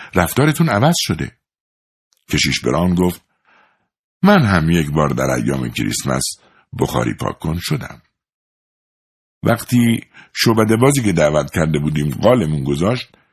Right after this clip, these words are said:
با مالیدن دوده به سر و صورت کلی اسباب خنده و تفریح بچه‌های یتیم شدم. رابی فریاد زد: «چه محشر! کاش این برنامه رو برای ما هم پیاده می‌کردیم.» کانادایی سرزنده آقای بلونت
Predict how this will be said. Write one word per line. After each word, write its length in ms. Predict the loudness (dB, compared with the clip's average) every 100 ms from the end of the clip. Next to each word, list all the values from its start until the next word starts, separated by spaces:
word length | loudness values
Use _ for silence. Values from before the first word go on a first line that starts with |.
| _ _
با 120 | 0 2
مالیدن 500 | 4 4 4 2 2
دوده 400 | 0 0 0 2
به 100 | 0
سر 220 | -2 -2
و 60 |
صورت 400 | -4 -4 -2 -4
کلی 300 | -2 0 0
اسباب 440 | -2 -4 -2 -2 -2
خنده 360 | -2 -4 -2
و 120 | 0 0
تفریح 400 | -2 -4 -2 -2
بچه‌های 520 | -2 -6 -4 -2 -2
یتیم 320 | -2 -2 -2 -2
شدم. 400 | -6 -12 -16 -20 _ _ _ _ _ _ _ _ _ _ _ _ 0
رابی 340 | 2 2 2
فریاد 340 | 0 2 2 2
زد: 300 | 0 -2 -6 _ -2
«چه 160 | 2 4
محشر! 840 | 4 4 2 2 4 4 0 -4 -12 -20 -18 -6
کاش 260 | 2 2 4
این 100 | 4
برنامه 360 | 4 4 4
رو 100 | 4
برای 240 | 4 4 4
ما 120 | 2
هم 100 | 2
پیاده 280 | 2 2 2
می‌کردیم.» 500 | 2 0 0 -4 -16 _ _ _ _ _ _ _ _ _
کانادایی 520 | 0 2 4 4 2 0
سرزنده 800 | 0 -2 -2 -4 -4 -4 -4 -4
آقای 260 | -2 -2
بلونت 500 | -4 -2 0 0 -2